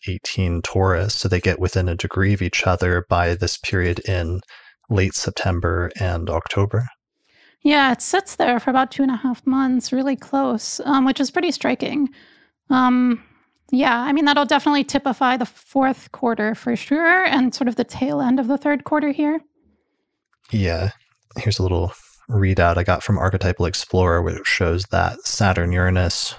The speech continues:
Speaker 1: square really coming back into play and, and heading for the, the top of the peak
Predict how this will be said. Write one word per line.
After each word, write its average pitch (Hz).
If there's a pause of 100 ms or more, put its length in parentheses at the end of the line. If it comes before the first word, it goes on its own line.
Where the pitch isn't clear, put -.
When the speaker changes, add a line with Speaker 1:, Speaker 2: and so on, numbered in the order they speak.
Speaker 1:
square -
really 90
coming 87
back 80
into 87
play 107
and, 90
and 90
heading 92
for 87
the, 85
the 98
top -
of 90
the 90
peak -